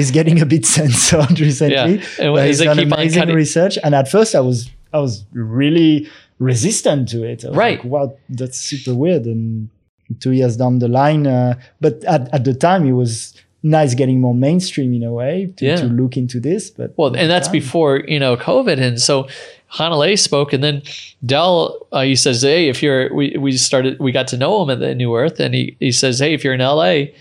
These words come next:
Speaker 2: I'd like to have you on the show." So when we went
Speaker 1: Mm.
Speaker 2: to L A,
Speaker 1: The High Wire.
Speaker 2: High Wire. So we were on the High Wire, uh, a year and a half ago. And, uh, you know, he was asking, he goes, you know, "Is Hanalei?" I was like, "No." And we just made a decision. This is before
Speaker 1: Mm.
Speaker 2: covid.
Speaker 1: Mm.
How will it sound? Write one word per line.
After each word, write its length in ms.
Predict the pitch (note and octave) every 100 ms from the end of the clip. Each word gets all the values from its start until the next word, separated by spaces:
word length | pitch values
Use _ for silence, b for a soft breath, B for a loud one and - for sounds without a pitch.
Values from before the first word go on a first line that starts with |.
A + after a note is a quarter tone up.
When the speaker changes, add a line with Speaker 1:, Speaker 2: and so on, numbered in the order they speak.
| b b B2+
Speaker 2:
I'd 100 | A#2+
like 180 | C3+
to 80 | C3
have 120 | C3
you 100 | B2+ B2+
on 100 | A#2
the 60 |
show." 240 | - F#3+ E3+
So 340 | - A#2+ A#2+
when 180 | - B2+
we 100 | C#3
went 160 | C3 A2+
Speaker 1:
Mm. 60 | -
Speaker 2:
to 80 |
L 180 | C3+ C#3
A, 80 | -
Speaker 1:
The 80 | D3+
High 120 | C#3+
Wire. 480 | C#3 B2+ A#2 A2+ A2 -
Speaker 2:
High 180 | A2+ G#3
Wire. 200 | B2+ A#2
So 120 | C3
we 140 | C#3+
were 60 | F3
on 80 | D3+
the 80 |
High 200 | B2+ F3+
Wire, 520 | A#3 C#3 A#2 A2+ - -
uh, 360 | B2 A#2 A#2 -
a 60 | C#3
year 160 | C#3
and 80 | E3+
a 60 | C3
half 260 | D3+ A3+
ago. 320 | D3 A2 G#2+ - B B B B B B -
And, 600 | C3+ C3+ C3 C3 B2+ C3
uh, 220 | B2 - -
you 100 | C#3+
know, 140 | C3
he 80 | B2+
was 140 | C3+
asking, 400 | C3+ A3+ - D3+
he 60 | B2+
goes, 360 | A#2 A#2 -
you 80 | -
know, 80 | A#2
"Is 120 | A#2
Hanalei?" 420 | - B2+ B2+ F#3+ B3+
I 20 |
was 120 | B2+
like, 160 | A#2+ B2+
"No." 400 | F#3+ A3+ A#2 -
And 120 | C#3
we 120 | C3+
just 220 | C3+ D#3 E3+
made 140 | D#3
a 40 | C3
decision. 520 | B2+ - - D3 A2
This 180 | - D#3
is 80 |
before 320 | C#3+ B2 B2+ A2+
Speaker 1:
Mm. 60 |
Speaker 2:
covid. 440 | C#3+ A#3+ G3 G2+ - B B
Speaker 1:
Mm. 200 | C3